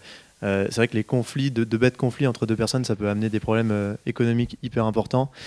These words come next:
Et, euh, et je reviens sur un aspect qui est très important, je pense, c'est aussi le, le choix de ses collaborateurs.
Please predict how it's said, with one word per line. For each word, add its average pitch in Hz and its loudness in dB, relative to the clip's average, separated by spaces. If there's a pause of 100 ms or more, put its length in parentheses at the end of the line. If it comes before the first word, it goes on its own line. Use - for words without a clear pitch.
(280)
Et, 104 4
euh, 101 8
et 110 4
je 104 2
reviens 117 4
sur 110 2
un 101 2
aspect 107 -2
qui - -6
est 110 -4
très 113 0
important, 113 0
je - -6
pense, 120 -4
c'est 113 -2
aussi 104 -4
le, 110 0
le 110 0
choix 127 2
de - -2
ses 120 0
collaborateurs. 107 0